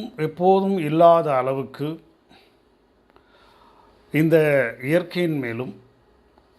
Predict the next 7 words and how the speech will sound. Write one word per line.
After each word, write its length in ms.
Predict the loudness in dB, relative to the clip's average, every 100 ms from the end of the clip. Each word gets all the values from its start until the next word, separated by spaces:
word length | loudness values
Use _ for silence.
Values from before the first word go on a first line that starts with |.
| -16
சக 460 | -2 0 4 2
மனிதர்கள் 600 | 2 -4 -2 -2 -2 -4 -6
மேலும் 380 | -10 -10 -10 -10 -14 _ _ _ _ _ _
அல்லது 360 | -4 0 0 0 -4 -6 -4
நம்மீதே 580 | -2 0 2 2 2 0 -4 -20 -8
நமக்கு 400 | -4 -4 -6 -8
நாமே 360 | -6 -4 -4